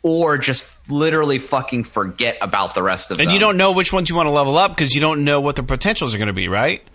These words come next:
Speaker 1: Yeah, especially, like, when you haven't maxed out their skill set yet or whatever. And now this game does have this, like, second, like, this, like, job feature where it's like every character, like,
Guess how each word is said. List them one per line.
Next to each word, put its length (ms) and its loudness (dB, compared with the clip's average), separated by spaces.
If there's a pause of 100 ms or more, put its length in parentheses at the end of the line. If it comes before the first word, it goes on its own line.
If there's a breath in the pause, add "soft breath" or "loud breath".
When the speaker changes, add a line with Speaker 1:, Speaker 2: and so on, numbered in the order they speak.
(320 soft breath)
Speaker 1:
Yeah, 480 0
especially, 460 0
like, 180 0
when 100 -2
you 80 0
haven't 320 -2
maxed 380 -2
out 220 0
their 100 -2
skill 340 -2
set 320 -2
yet 280 0
or 80 -2
whatever. 420 0
And 120 -2
now 140 2
this 160 0
game 240 -2
does 280 0
have 300 -2
this, 260 -2 (420 loud breath)
like, 160 -2
second, 580 -2
like, 200 0
this, 220 0
like, 240 -2
job 380 0
feature 560 -2
where 160 0
it's 220 -2
like 320 -2 (280 loud breath)
every 200 0
character, 680 0
like, 320 -2